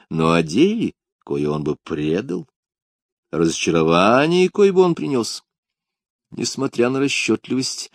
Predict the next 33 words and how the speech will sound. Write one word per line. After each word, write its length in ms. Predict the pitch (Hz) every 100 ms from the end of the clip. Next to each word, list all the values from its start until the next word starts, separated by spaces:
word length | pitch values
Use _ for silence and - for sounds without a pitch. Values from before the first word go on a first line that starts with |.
| _ _
и 140 | - 120
готовность 580 | 120 117 117 131 -
любой 300 | 123 117 117
ценой 360 | 123 - 120 113
добиться 440 | 117 110 117 -
положения 420 | 113 123 131 139 139
в 80 |
свете, 500 | - - 120 92 - - - -
у 100 | 95
Симониса 640 | - 117 107 120 117 135
было 180 | 120 131
еще 280 | 131 - 131
чувство 440 | 143 139 - 135
долга 420 | 123 120 131 135
перед 380 | 139 147 147 143
делом, 380 | 185 214 127 85
за 140 | 82
кое 300 | - 82 80
он 80 | 82
взялся. 420 | 78 82 - - _ _ _ _ _ _ _ _ _ _ _ _ _ _ _ _ - - -
Однако, 580 | - 113 165 220 -
постояв 540 | 104 113 - 110 110 -
на 140 | 113
солнышке, 680 | - 151 170 117 - - - -
овеянный 500 | - 92 101 104 107
теплым 480 | 107 120 110 95 104
ветерком 800 | 104 92 101 - 110 135 135 101
и 80 | 95
глядя 380 | 90 107 101 98
на 100 | 95
веселую 500 | 90 110 107 98 101
уличную 460 | 107 95 - 95
толпу, 560 | 87 90 85 101 123